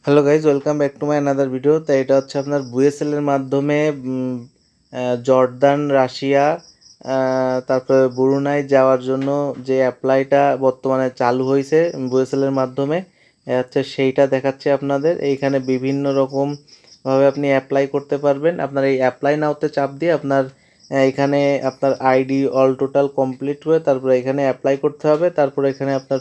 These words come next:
পেমেন্ট করতে হবে। উম, করলে আপনার এখানে অ্যাপ্লাই হয়ে যাবে। পরবর্তীতে আপনার সাক্ষাৎকারের জন্য ডাকা হবে। তখন যে হচ্ছে আপনার, আহ, ও,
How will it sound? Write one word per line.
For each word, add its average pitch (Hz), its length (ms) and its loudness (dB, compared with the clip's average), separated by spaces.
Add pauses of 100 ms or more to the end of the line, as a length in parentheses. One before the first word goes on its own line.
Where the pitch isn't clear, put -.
পেমেন্ট 135 360 -2
করতে 143 320 -2
হবে। 156 200 2 (260)
উম, 135 180 -6
করলে 143 280 2
আপনার 143 280 0
এখানে 135 300 0
অ্যাপ্লাই 139 340 0
হয়ে 147 160 2
যাবে। 156 220 -2
পরবর্তীতে 143 600 0
আপনার 143 320 -2
সাক্ষাৎকারের 139 600 -2
জন্য 139 260 0
ডাকা 135 360 2
হবে। 180 220 -2 (600)
তখন 151 380 2
যে 147 140 4
হচ্ছে 139 280 2
আপনার, 139 400 0
আহ, 131 1300 -2 (460)
ও, 131 240 0